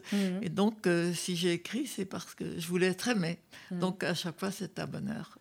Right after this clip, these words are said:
Speaker 1: <laughs> Pourquoi vous écrivez, je, du coup, puisque, euh, euh, je, Janine nous a répondu à cette question, je vais vous poser la, la même à toutes les deux.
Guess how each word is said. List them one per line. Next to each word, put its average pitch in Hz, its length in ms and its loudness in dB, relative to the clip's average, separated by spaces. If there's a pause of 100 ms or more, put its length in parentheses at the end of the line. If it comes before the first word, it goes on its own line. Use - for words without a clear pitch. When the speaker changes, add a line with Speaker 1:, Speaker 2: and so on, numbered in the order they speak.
Speaker 1:
<laughs> - 380 2
Pourquoi 262 240 8
vous 311 140 6
écrivez, 214 520 8
je, 196 220 8
du 180 160 2
coup, 240 160 6
puisque, 196 260 2
euh, 185 340 10 (300)
euh, 180 440 10 (260)
je, 180 640 8
Janine 190 320 10
nous 190 140 10
a 185 60 12
répondu 185 380 6
à 185 40 6
cette 175 200 4
question, 262 300 6
je 208 60 6
vais 196 60 8
vous 185 100 6
poser 180 200 8
la, 175 220 8
la 175 120 6
même 185 220 8
à 175 60 4
toutes 165 200 -4
les 196 100 8
deux. 277 220 12